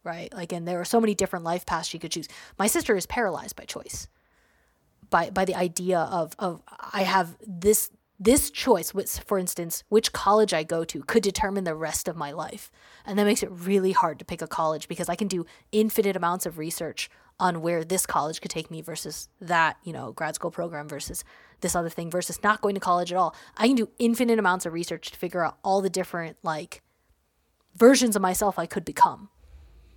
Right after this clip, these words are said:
Whereas my parents' generation, their parents' generation, they don't really have those options. They had a lot fewer options.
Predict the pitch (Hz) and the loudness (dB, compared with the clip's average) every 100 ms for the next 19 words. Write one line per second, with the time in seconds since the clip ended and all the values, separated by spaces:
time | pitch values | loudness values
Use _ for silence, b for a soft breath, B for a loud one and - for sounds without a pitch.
0 | - - 202 214 202 185 185 180 226 269 | -20 -8 4 8 8 6 0 2 2 4
1 | 226 214 196 196 180 208 214 196 190 180 | 2 2 2 0 2 2 2 -2 -2 -2
2 | 175 175 165 - 262 370 370 269 190 254 | -2 -4 -4 2 2 4 2 2 6 6
3 | 220 180 165 180 214 - - - - 254 | 6 2 2 2 2 0 -10 -6 4 8
4 | 285 226 - - 214 247 190 165 165 - | 8 6 2 -4 2 4 4 2 -2 -4
5 | - 160 190 - | -8 -8 -8 -10